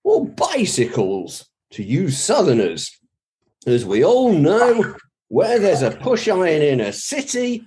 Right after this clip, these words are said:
there's a knob. So there are obviously lots of knobs here. But the great news is that Marcel has kindly agreed to put on a masterclass in dairy trading exclusively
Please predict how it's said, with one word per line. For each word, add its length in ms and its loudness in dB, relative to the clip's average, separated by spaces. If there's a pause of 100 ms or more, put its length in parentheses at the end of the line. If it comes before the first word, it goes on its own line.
(280)
there's 300 -4
a 120 -10
knob. 580 0 (360)
So 240 0
there 180 -2
are 160 -10
obviously 580 0
lots 460 -2
of 160 -8
knobs 600 0
here. 400 -2 (840)
But 220 0
the 100 2
great 460 -2
news 480 2
is 480 -2 (440)
that 180 -2
Marcel 720 -2
has 320 -4
kindly 720 -4
agreed 480 -2
to 100 -4
put 400 -4
on 420 2 (240)
a 220 2
masterclass 1200 0
in 360 0
dairy 480 2
trading 720 -2
exclusively 1400 -2